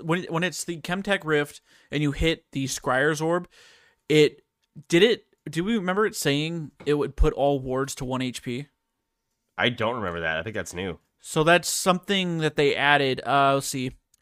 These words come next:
Speaker 1: Yeah, it's right here, if you look where it says Chemtech Rift, Fire, Firelight Bloom. Uh, Scryer's Bloom will upgrade into Firelight's Bloom, which will reveal a small area around the plant when broken, in addition to the usual cone to the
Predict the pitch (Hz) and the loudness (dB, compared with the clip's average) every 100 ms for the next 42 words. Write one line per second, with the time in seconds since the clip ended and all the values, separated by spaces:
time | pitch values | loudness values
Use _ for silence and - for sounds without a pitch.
0 | _ _ - 156 120 135 165 170 170 160 | _ _ 2 4 4 4 4 6 4 2
1 | 147 151 151 135 131 - 143 147 143 135 | 0 0 -2 -2 -6 -4 -4 -2 -6 -4
2 | 135 147 - - 143 143 143 139 _ - | -4 -4 -6 -2 2 2 0 -6 _ 4
3 | 170 190 190 175 156 - 139 135 123 127 | 8 8 8 2 0 -2 -6 -2 -2 -4
4 | 147 _ - _ - 143 139 202 196 196 | -8 _ -20 _ 4 4 4 4 6 6
5 | 156 185 190 175 160 - 160 175 165 165 | 4 0 2 0 0 -2 -2 -2 0 -2
6 | 135 139 147 - 160 156 160 156 147 143 | -4 -6 -6 -4 2 4 4 4 2 0
7 | 143 151 196 208 214 170 - 151 143 139 | -8 -4 -2 0 0 0 0 -2 -2 -2
8 | 151 135 131 - 143 175 160 160 156 139 | 0 -2 -2 -2 0 0 0 2 2 2
9 | 135 131 170 - 143 139 - _ _ 139 | 0 -4 -4 -4 -4 -4 -8 _ _ -2
10 | 131 151 175 - 139 147 143 151 202 208 | 0 4 2 2 -6 -4 -4 0 -2 -2
11 | 165 143 135 135 156 185 165 143 135 131 | -6 -8 -8 -6 -4 -4 -2 -4 -4 -6
12 | 131 | -8